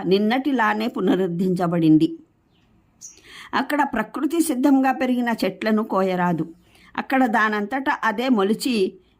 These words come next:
మొలిచే గడ్డిని కూడా పెరకరాదు. పక్షుల్ని, జంతువుల్ని వేటాడరాదు. హరం ఎలుపల వేటాడటానికి అక్కడి జంతువును బయటికి తరమకూడదు. పాము, తేలు, ఇతర విషయ-, విషకీటకాలు,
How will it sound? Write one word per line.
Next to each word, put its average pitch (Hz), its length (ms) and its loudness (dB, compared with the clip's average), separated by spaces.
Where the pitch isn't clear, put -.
మొలిచే 269 380 4
గడ్డిని 202 440 0
కూడా 247 300 -2
పెరకరాదు. 170 720 -2
పక్షుల్ని, 311 580 4
జంతువుల్ని 226 640 0
వేటాడరాదు. 180 840 0
హరం 269 460 2
ఎలుపల 254 380 2
వేటాడటానికి 208 1160 -2
అక్కడి 262 300 2
జంతువును 220 520 2
బయటికి 208 500 0
తరమకూడదు. 185 840 -2
పాము, 269 460 4
తేలు, 247 560 -2
ఇతర 277 260 -2
విషయ-, - 500 -2
విషకీటకాలు, 233 920 -2